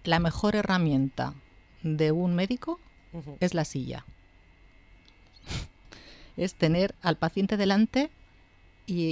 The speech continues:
Speaker 1: y hablarle, escucharle, mirarle a los ojos, es, mm, intuir si falta información o no falta. Siempre nos reímos mucho porque cuando hacemos una historia clínica a un paciente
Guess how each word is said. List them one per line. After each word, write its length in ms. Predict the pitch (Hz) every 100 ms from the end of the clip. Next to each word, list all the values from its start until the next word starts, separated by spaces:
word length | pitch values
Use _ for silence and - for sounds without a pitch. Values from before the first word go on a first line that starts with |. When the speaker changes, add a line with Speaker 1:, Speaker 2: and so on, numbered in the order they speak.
| -
Speaker 1:
y 300 | 165 156 156 -
hablarle, 640 | 165 165 165 160 147 143
escucharle, 720 | 165 - 185 - 202 185 147
mirarle 340 | 143 156 175 202
a 40 |
los 200 | 196 175
ojos, 460 | 185 - 151 135 - - - - -
es, 400 | 170 165 156 -
mm, 200 | 170 180 - -
intuir 520 | 190 190 190 196 220
si 580 | - - 214 208 202 - - - -
falta 340 | - 190 185 208
información 600 | 190 180 165 165 196 180
o 20 |
no 180 | 202 180
falta. 360 | - 165 151 - - - -
Siempre 320 | - 170 196
nos 140 | 214
reímos 320 | 208 202 202
mucho 200 | 208 202 -
porque 200 | 214 202
cuando 200 | 165 147
hacemos 520 | 160 160 170 - - - - - -
una 140 | 170
historia 380 | 170 - 170 170
clínica 340 | 180 175 180 180
a 40 |
un 60 | 175
paciente 540 | 170 180 180 214 208